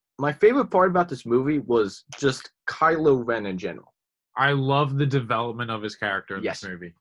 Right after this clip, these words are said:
Speaker 2: Absolutely.
Speaker 1: definitely.
Speaker 2: Don't shake your head, Marcus.
Speaker 1: Yeah, it doesn't.
Speaker 2: No, I love
Speaker 1: <laughs>
Speaker 2: seeing the internal conflict that he's
Speaker 1: With
Speaker 2: going
Speaker 1: Snoke, I
Speaker 2: through.
Speaker 1: like his relationship with Snoke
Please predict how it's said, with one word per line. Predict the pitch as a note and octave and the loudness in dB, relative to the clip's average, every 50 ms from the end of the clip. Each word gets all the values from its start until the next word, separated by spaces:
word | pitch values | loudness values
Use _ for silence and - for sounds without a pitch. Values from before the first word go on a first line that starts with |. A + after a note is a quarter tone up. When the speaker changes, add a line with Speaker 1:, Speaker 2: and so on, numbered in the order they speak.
| - | -6
Speaker 2:
Absolutely. | A2 A2 A2+ A2+ - - - - B2 A#2 G#2+ A#2 A#2 G#2+ G#2 G2+ G2 F#2+ F2+ F2+ F2 F2+ | -4 -2 -2 -2 -2 -6 -10 -8 -6 -4 -2 -2 -2 -2 -4 -6 -8 -12 -14 -14 -8 -4
Speaker 1:
definitely. | C3 B2+ C3 C3 - A#2+ A2 - - - | -2 -2 -2 -2 -4 -6 -8 -8 -8 -6
Speaker 2:
Don't | A#2+ C3 D3+ D#3+ D3 | -4 -4 -4 -4 -4
shake | - - D3+ C#3+ C#3 C#3 | -2 0 0 0 0 0
your | C#3 B2+ B2 A#2+ | -4 -4 -2 -2
head, | A#2 A#2 A#2+ A2+ A2 | 0 -2 -2 -2 -4
Marcus. | A2+ A2 A2+ A#2 A2+ A#2+ A#2+ A#2 A2+ | -6 -4 -2 -4 -4 -4 -6 -6 -6
Speaker 1:
Yeah, | - - - - - C3 | -6 -6 -6 -6 -4 -4
it | C#3+ D3 | -2 0
doesn't. | E3 E3 F3 E3+ D3+ B2+ | 0 0 0 0 -2 0
Speaker 2:
No, | C3+ D3+ C#3 B2 A2 A2 D#3 D3+ D3 - | 0 0 0 0 -2 -4 -6 -8 -8 -2
I | - C#3+ D3+ | 0 2 2
love | D3+ D#3+ F3 F3+ - - | 4 4 4 2 2 -2
Speaker 1:
<laughs> | - | -6
Speaker 2:
seeing | - F3+ F3+ F3 D#3 | -4 -4 -2 -2 -2
the | D3+ C#3+ C3+ | -4 -6 -6
internal | - C#3 C#3+ C3+ - - D#3 D3+ C#3+ C#3 C3+ | -4 -6 -6 -6 -4 -4 -2 -2 -2 -2 -4
conflict | - - A#2+ A2+ A#2 A#2+ A#2+ - - C#3 C#3+ C3+ - - | -4 -2 -2 -2 -2 -2 -6 -8 -6 -4 -4 -4 -4 -4
that | C#3 C#3 C3+ | -2 -2 0
he's | C#3 D3 | 2 2
Speaker 1:
With | D#3 C#3 | 2 2
Speaker 2:
going | C#3+ C#3 C3+ C3+ C#3 | 0 0 2 2 4
Speaker 1:
Snoke, | F3+ F3+ F3+ - | 4 4 4 4
I | D#3+ | 4
Speaker 2:
through. | F3 F3 | 4 4
Speaker 1:
like | G3+ A3 G#3 - | 4 4 2 2
his | G#3+ F#3+ E3 | -2 -4 -2
relationship | E3+ D3+ C#3 D3+ D#3+ D3+ E3+ E3+ D3+ - E3 C#3+ B2 | -2 0 0 2 0 0 -2 -4 -4 -4 -6 -6 -6
with | A#2 G#2 | -6 -8
Snoke | - - - - C3+ C3 C3+ C#3+ D3+ C#3+ | -8 -10 -10 -8 -4 0 0 0 0 -2